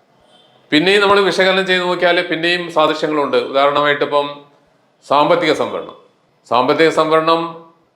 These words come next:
ആ, ലോക്സഭയിൽ ആ ബില്ല് വന്ന സമയത്ത് യാ-, യാതൊരു ചർച്ച പോലും ആവശ്യപ്പെടാതെ സി പി എം ആ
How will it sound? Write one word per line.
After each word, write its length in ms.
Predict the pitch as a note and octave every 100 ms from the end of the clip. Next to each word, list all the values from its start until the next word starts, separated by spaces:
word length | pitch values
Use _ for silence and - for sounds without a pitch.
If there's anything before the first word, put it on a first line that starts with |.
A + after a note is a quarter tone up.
| _ C#3
ആ, 100 | C#3+
ലോക്സഭയിൽ 800 | C#3+ C#3+ D3+ D3+ D#3 D#3+ D#3+ E3
ആ 220 | C#3+ D3+
ബില്ല് 360 | C#3+ C#3+ D#3 D#3
വന്ന 260 | C#3+ D3
സമയത്ത് 800 | C#3+ C#3+ C#3+ C#3+ C#3+ C#3 D#3 - - _ _ _ -
യാ-, 300 | - C#3 D3+
യാതൊരു 320 | D3 E3 F#3+
ചർച്ച 340 | F#3+ D#3+ D#3 G3
പോലും 260 | F3+ F3
ആവശ്യപ്പെടാതെ 720 | E3 D3+ D3+ E3 D#3 C#3+ C#3+ D3+
സി 200 | C#3+ C#3
പി 160 | C#3
എം 200 | C#3+ C#3+
ആ 440 | C3+ C3+ C3+ -